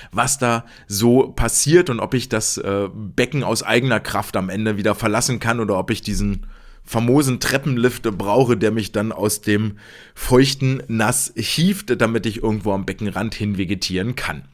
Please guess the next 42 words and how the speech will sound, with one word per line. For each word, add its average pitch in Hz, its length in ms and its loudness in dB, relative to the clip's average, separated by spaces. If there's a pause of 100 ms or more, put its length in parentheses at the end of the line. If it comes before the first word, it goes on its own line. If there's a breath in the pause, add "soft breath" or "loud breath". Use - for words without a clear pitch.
(1160 loud breath)
Aber 185 220 2
nicht 220 200 -2
nur 202 320 6
selber 156 380 2
aktiv 180 380 0
im 143 200 0
Wasser 160 320 2
ging 123 240 2
es 104 240 -2
hoch 127 300 6
her, 117 300 2
sondern 139 440 0
auch 139 360 2
am 139 260 0 (160)
Beckenrand. 98 560 -4
In 107 100 -4
T-Shirt, 160 640 0
kurzer 147 440 -2
Hose 139 420 4
und, 120 340 -4 (260)
na, 76 140 -8
Trillerpfeife 113 540 0
habe 92 140 -2
ich 117 80 -4
nicht, 240 180 -2
aber 135 100 -2
die 127 80 0
Stoppuhr 143 540 0 (420 loud breath)
in 156 220 4
der 135 500 2
Hosentasche 127 960 2
nahm 113 300 -2
das 123 340 -2
Trainerdasein 113 960 0
seinen 98 380 -2
Lauf. 85 320 -8
Und 139 180 0
wir 139 140 2
haben 190 100 -2
am 160 180 -6
vergangenen 147 460 0
Montag 208 560 0